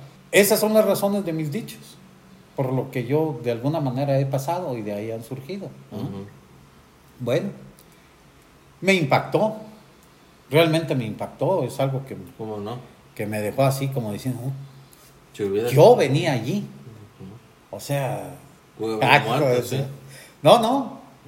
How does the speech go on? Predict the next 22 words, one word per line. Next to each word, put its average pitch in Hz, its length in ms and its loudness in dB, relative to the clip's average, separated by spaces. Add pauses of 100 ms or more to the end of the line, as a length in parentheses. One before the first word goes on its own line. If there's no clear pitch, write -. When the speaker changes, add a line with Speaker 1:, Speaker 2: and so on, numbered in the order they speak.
(120)
Speaker 1:
e-, 185 640 -2
es 196 140 -4
algo 170 580 0
difícil 143 480 -8
de, 110 320 -6 (720)
difícil 143 540 0
de 123 140 -2
describírtelo, 123 840 -4
pero 123 220 2
se 127 120 -4
siente 156 520 -4
la, 101 160 -10 (1300)
la 101 100 -6
vibra, 143 480 2 (340)
¿ah? 117 240 -4 (300)
Speaker 2:
Ajá. 90 320 -16 (680)
Speaker 1:
Y 156 160 2
así 226 300 2
eventos 247 440 4
de - 80 2
ese 220 140 -4
tipo, 214 420 -10